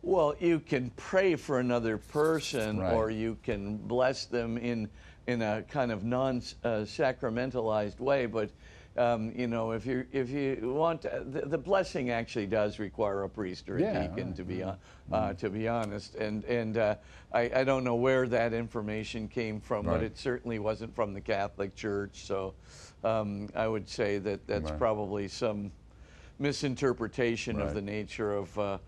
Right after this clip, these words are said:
Speaker 1: uh,
Speaker 2: Right.
Speaker 1: giving a blessing to a person or
Speaker 2: Right, like
Speaker 1: something
Speaker 2: you
Speaker 1: of
Speaker 2: said,
Speaker 1: that
Speaker 2: right.
Speaker 1: nature.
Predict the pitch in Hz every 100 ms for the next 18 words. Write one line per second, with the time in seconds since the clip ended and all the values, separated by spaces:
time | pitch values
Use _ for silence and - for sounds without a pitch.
0 | - - - 110 110 104 71 95 127 120
1 | 110 104 85 104 104 - 107 98 - 98
2 | 95 - 101 98 - 98 92 95 90 85
3 | 90 87 82 80 71 71 78 69 - 95